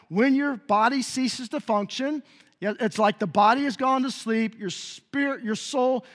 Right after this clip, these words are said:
moves out of the body. And so for Lazarus, it is now moved into paradise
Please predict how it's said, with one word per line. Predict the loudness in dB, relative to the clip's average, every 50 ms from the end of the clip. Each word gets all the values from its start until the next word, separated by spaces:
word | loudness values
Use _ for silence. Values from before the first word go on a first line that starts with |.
| -18 _
moves | -2 0 2 2 2 0 0 2
out | 4 4 4 4 2 -2
of | -4 -4
the | -4 -4
body. | 0 0 2 2 2 2 0 -2 -6 -10 _ _ _ _ _ _
And | -4 -4 -2
so | 0 0 0 0
for | 0 -2 -2 -2 0
Lazarus, | 2 4 4 4 4 2 0 -2 -2 -2 -2 -6 -6
it | -4 -2 -2 -2
is | -2 -2 -2
now | 0 2 2 2
moved | 2 2 2 0 0 -2 -2
into | 0 0 2 2 0 -2 -4 -4 -2 -2 -2 -4 -6 -8 -16 _ _ _ -4
paradise | -2 0 0 0 -2 -4 -6 -10 -12 -14 -14 -14 -14 -14 -16